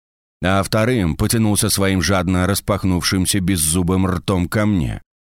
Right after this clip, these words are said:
"Вот же пакость!" только и успел подумать я,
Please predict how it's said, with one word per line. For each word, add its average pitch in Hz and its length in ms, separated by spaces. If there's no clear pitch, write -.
"Вот 123 200
же 117 260
пакость!" 120 840
только 160 320
и 135 200
успел 117 520
подумать 87 460
я, 87 260